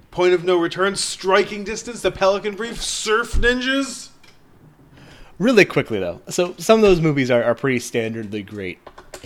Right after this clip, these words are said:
Speaker 2: I would hesitate to call Falling Down an action movie.
Speaker 1: It's,
Speaker 2: I think it's
Speaker 1: it's an action
Speaker 2: way
Speaker 1: movie.
Speaker 2: far ahead of its time.
Speaker 1: It is, but it is an action movie.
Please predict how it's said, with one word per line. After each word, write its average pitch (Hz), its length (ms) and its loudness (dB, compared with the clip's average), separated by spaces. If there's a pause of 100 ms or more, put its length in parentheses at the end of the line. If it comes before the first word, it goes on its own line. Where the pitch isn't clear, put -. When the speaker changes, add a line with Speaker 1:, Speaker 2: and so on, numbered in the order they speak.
Speaker 2:
I 254 260 -2
would 247 160 -2
hesitate 113 680 -4 (520)
to 135 100 -6
call 135 240 2
Falling 135 400 0
Down 110 420 -4
an 104 160 -14
action 110 400 -10
movie. 73 340 -14
Speaker 1:
It's, 175 120 -2
Speaker 2:
I 156 180 -2
think 165 240 0
it's - 240 -6
Speaker 1:
it's 202 160 -4
an 240 80 0
action 277 260 6
Speaker 2:
way 214 160 6
Speaker 1:
movie. 156 280 -2
Speaker 2:
far 143 300 0
ahead 131 140 -4
of 110 80 -8
its 95 140 -12
time. 78 400 -10
Speaker 1:
It 226 120 0
is, 185 280 2
but 151 160 -2
it 156 60 2
is 135 120 -2
an 117 100 -6
action 95 300 -8
movie. 82 220 -20